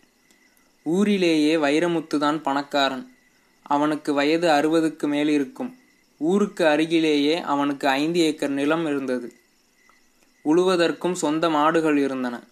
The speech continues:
ஊரில் இருந்த ஒரே ஒரு மாட்டு வண்டியும் அவனுடையதுதான்.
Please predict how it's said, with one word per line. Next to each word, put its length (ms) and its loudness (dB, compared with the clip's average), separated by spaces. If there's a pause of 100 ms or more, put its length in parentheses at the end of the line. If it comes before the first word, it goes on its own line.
(680)
ஊரில் 380 2
இருந்த 360 2
ஒரே 300 2
ஒரு 180 2
மாட்டு 360 0
வண்டியும் 500 -2
அவனுடையதுதான். 920 -2